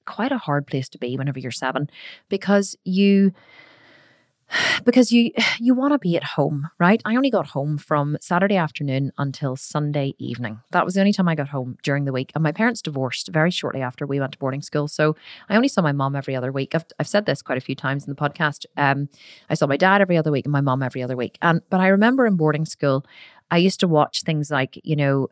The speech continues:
things that reminded me of home. So, like, morning T V or whatever. So I didn't watch morning T V. You weren't allowed to watch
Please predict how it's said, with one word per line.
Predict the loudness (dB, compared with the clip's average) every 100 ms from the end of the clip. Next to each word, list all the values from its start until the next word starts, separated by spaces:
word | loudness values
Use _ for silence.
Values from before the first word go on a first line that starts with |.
| -4
things | 2 2
that | 2
reminded | 0 0 0 -2
me | -4 -4
of | -4
home. | -4 -4
So, | -2 -2
like, | 0
morning | 4 4 6 4
T | 2 0
V | 0 0
or |
whatever. | 0 -2 -4
So | 0
I |
didn't | 0 2
watch | 2 0 0
morning | 0 0
T | 0
V. |
You | 0
weren't | -2
allowed | -2 -6
to | -6
watch | -6 -8